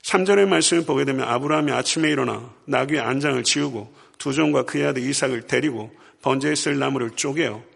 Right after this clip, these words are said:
가지고 떠나 하나님이 자기에게 일러주신 곳으로 가더니 성경 한 절에 동사가 여섯 번이나 나와요. 전 상당히 예외적이라 생각해요. 동사가 여섯 번이나 나와요. 이건 아브라함이 일고의 망설임도 없었다는 거예요.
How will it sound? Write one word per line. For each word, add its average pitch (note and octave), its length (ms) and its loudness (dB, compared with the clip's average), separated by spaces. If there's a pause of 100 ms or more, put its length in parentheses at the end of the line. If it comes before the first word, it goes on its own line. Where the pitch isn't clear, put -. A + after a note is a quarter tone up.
(120)
가지고 B2+ 480 -4
떠나 D#3 360 -2 (240)
하나님이 D3 340 0
자기에게 C#3 380 0
일러주신 C3+ 480 -2
곳으로 B2+ 300 -6
가더니 B2+ 440 -2 (800)
성경 F3+ 400 0
한 E3+ 120 -2
절에 D#3 180 -2
동사가 C3+ 440 -2
여섯 A#2+ 360 -2
번이나 D#3 280 -6
나와요. G#2+ 440 -12 (580)
전 D#3+ 180 -6
상당히 F3+ 420 0
예외적이라 D3 540 2
생각해요. A2+ 480 -10
동사가 C#3+ 380 -2
여섯 B2 340 0
번이나 D3 240 -4
나와요. G#2+ 340 -8 (640)
이건 D3 220 -2
아브라함이 D3+ 680 0 (420)
일고의 F3+ 540 2
망설임도 D#3+ 520 0
없었다는 C3 540 -4
거예요. G#2+ 300 -8